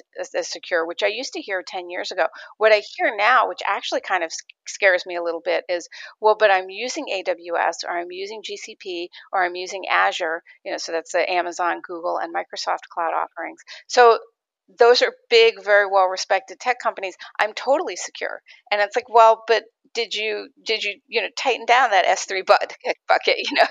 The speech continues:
did you, are you encrypting things in storage?" So it's that, that's where that shared responsibility comes into play. You can act-, I was very resistant to the cloud years ago, but you can actually be more secure in the cloud because you get the economies of security scale.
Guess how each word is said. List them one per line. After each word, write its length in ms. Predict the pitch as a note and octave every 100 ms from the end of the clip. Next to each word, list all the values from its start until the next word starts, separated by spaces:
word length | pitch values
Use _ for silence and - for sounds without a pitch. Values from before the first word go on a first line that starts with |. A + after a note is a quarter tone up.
| -
did 100 | -
you, 80 | -
are 80 | A3+
you 180 | A#3 A3
encrypting 420 | - C#4+ G4+ D4+
things 220 | A3+ G3
in 140 | F#3 F3+
storage?" 340 | - F3 E3 - - - - -
So 340 | A#3+ A#3 A3 -
it's 160 | A#3
that, 220 | - A3+ A#3
that's 240 | A3+ -
where 100 | A3+
that 160 | G3 -
shared 240 | G3+ F#3
responsibility 720 | F#3 - F3 - F3 E3 E3 -
comes 200 | E3 D#3+
into 180 | E3 - -
play. 280 | F3+ E3 - - -
You 200 | _ G#3+ A#3
can 140 | C#4
act-, 240 | - G3+ -
I 180 | G3+ B3
was 160 | C#4 G#3+
very 300 | G3 F#3+ F3
resistant 480 | E3 E3 E3 - -
to 100 | -
the 120 | -
cloud 360 | - - F3+ -
years 300 | E3+ E3 F3
ago, 300 | G3 G#3 G#3 - - _
but 100 | G#3+
you 80 | A3+
can 220 | - D4 D#4
actually 320 | C4+ - G#3+
be 120 | G3+
more 440 | F#3 F#3 G3+ G#3+ - _
secure 360 | - F3+ G3 F#3
in 120 | E3+
the 80 | -
cloud 320 | - E3+ D#3 - - _
because 640 | - F#3 - A#3 A3+ F#3 -
you 100 | F#3+
get 140 | F#3 -
the 100 | E3+
economies 560 | - F#3 F#3+ F#3 F3+
of 80 | D#3+
security 540 | - - - A#3 A#3 D#3
scale. 400 | - F3+ E3